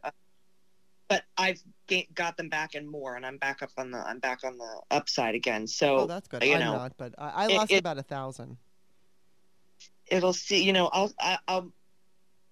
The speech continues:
Speaker 1: I'm not leaving. I'm just gonna put it that way. But I don't also fault people for wanting to.
Speaker 2: Yeah.
Speaker 1: But, you know, I would recommend we all stay because I, I <laughs> feel like he, I feel like he and the Saudis bought Twitter to destroy it ahead of an election, honestly.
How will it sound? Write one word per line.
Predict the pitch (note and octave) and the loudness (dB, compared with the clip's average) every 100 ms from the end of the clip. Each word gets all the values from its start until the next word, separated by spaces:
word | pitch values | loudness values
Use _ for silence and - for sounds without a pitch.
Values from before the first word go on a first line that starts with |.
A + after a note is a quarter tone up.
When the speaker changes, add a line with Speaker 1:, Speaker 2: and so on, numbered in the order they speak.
| _ _ _ - | _ _ _ -4
Speaker 1:
I'm | G3 | -2
not | A3+ G3+ | -2 -4
leaving. | E3 A#2+ - - | -8 -8 -12 -12
I'm | D#3+ | -8
just | D#3+ | -4
gonna | E3+ D#3 | -4 -2
put | - | -2
it | |
that | C#3+ C3 | 0 0
way. | |
But | D3 F3+ | 2 2
I | F#3 | 2
don't | G3+ G3 | 2 -2
also | - E3 E3+ | -2 -4 -4
fault | D#3 E3 D3+ D3 - - | -6 -2 -2 -2 -10 -10
people | C#3 - B2+ | -10 -6 -6
for | - B2+ | -6 -10
wanting | A#2+ D#3 E3 C#3 - | -2 0 0 -2 -6
to. | - - - - - | -12 -14 -16 -16 -14
Speaker 2:
Yeah. | D#3+ B2+ G2 - | -8 -8 -6 2
Speaker 1:
But, | D3+ - - _ _ _ - - | 2 0 -10 _ _ _ -20 -4
you | F3 | -2
know, | D3+ D#3+ | -2 2
I | F3+ | 2
would | G3 | 4
recommend | F3 E3 D3+ D3 | 2 -2 -6 -6
we | C#3+ C3 | -4 -6
all | A#2+ | -6
stay | - - A2+ G2 A#2 | -8 -4 -4 -4 -6
because | A#2+ C#3+ B2+ - - - | -2 0 0 -2 -8 0
I, | C#3 - | 0 2
I | F3+ | 0
<laughs> | |
feel | - - A#3+ A#3+ | 2 4 4 6
like | C#4 F#3+ | 6 4
he, | - G3 - _ - | 2 -4 -6 _ -4
I | D#3+ | -2
feel | - F3+ | 2 4
like | F3 | 4
he | - F3 D#3 | 2 2 2
and | D3 | 2
the | C#3 | 0
Saudis | C#3+ D3 D3 C3 | 0 0 0 0
bought | C#3+ C3+ | -2 -2
Twitter | - D#3 D#3+ | 0 0 0
to | - C#3 | 0 -2
destroy | C#3 - D3+ | -2 0 2
it | D3+ A2 - | 2 0 -2
ahead | C3+ C3 | -4 -4
of | |
an | C#3 | -2
election, | C3 C#3 - B2+ A#2+ A#2+ | -2 -2 -2 -2 -2 -4
honestly. | C#3 C3+ B2 B2 | -2 -2 -2 -2